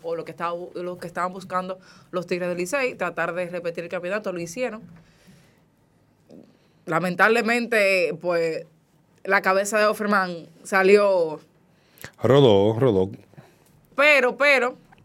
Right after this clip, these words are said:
Speaker 1: eh, ¿qué te puedo decir? Eh, eh, eh, es, es complicado porque entonces después ahí viene Audo y, y, y, y da sus declaraciones diciendo que, bueno, que,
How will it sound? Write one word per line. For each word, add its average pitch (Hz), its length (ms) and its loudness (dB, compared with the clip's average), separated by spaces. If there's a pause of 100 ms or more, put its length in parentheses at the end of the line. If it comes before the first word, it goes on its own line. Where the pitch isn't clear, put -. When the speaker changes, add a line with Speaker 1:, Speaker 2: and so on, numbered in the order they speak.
(120)
Speaker 1:
eh, 185 920 -2 (500)
¿qué 233 120 -4
te 254 120 -6
puedo 240 200 0
decir? 139 420 -6 (540)
Eh, 185 560 -4
eh, 208 200 -2
eh, 214 80 -10
es, - 480 -6 (280)
es 220 140 -6
complicado 262 420 0
porque 226 140 0
entonces 220 240 -2
después 240 260 0
ahí 240 140 2
viene 254 240 -6
Audo 269 340 0
y, 226 80 -6
y, 202 480 -8
y, 196 60 -4
y - 40 0
da 185 120 -6
sus 208 120 -8
declaraciones 185 640 -8
diciendo 165 360 -12
que, 151 260 -12 (800)
bueno, 185 380 -4
que, 165 320 -6